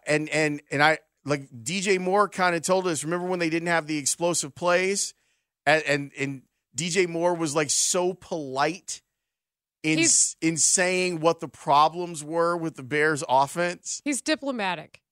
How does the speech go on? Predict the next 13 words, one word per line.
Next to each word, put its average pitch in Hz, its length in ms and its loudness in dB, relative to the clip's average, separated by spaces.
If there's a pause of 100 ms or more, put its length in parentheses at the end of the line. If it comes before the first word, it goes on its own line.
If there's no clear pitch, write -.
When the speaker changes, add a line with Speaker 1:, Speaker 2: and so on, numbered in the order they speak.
(320)
Speaker 2:
D 302 180 0
J 359 120 0
Moore 311 200 0
is 247 120 -4
very 226 380 -2 (120)
diplomatic 196 680 -4
in 180 80 -8
how 170 240 -6
he 165 120 -10
speaks 156 440 -12
about - 280 -20
it. - 160 -20
Speaker 1:
But 160 200 4